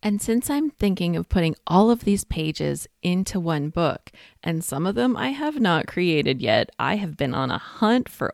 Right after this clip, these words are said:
old photos, let me tell you. But as I create the layouts and bring them into the one album, I plan to keep the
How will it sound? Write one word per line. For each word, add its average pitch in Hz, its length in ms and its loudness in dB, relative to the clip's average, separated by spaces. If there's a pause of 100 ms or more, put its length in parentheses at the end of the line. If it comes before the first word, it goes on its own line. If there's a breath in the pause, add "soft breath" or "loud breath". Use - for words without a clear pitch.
old 180 300 0
photos, 120 480 0
let 139 100 -2
me - 160 -8
tell 120 240 0
you. 123 320 -2 (520 loud breath)
But - 160 -2 (100)
as 226 240 -2
I 269 100 -2
create 180 400 -2
the 170 120 -2
layouts 156 520 -2 (300 loud breath)
and 170 160 0
bring 160 240 2
them 190 140 2
into 185 260 0
the 208 120 0
one 175 320 0
album, 156 520 -2 (340 loud breath)
I 233 80 2
plan 269 360 -2
to 320 120 -6
keep - 380 -4
the 185 180 -4